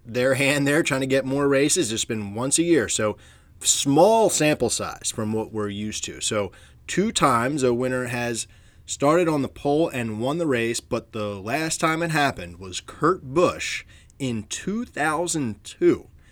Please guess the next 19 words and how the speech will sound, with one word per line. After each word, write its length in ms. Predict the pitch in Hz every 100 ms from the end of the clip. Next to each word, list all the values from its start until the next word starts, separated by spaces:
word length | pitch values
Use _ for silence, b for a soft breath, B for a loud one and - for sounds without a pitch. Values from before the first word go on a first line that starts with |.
| b b
So 480 | - 127 120 120 113 - -
really 640 | 110 101 120 254 294 131 107
not 420 | 107 135 - -
that 400 | 131 170 - 98
big 160 | 139 165
of 60 |
an 80 | 117
advantage. 360 | 101 156 139 -
I 100 | 123
would 140 | 233
actually 260 | 131 - 110
say 200 | - 113
starting 460 | - - 131 202 156
on 300 | 120 98 92
the, 100 | 104 -
the 120 | 107
front 300 | 104 151 185 - - -
row 380 | 101 113 196 98
or 200 | 95 95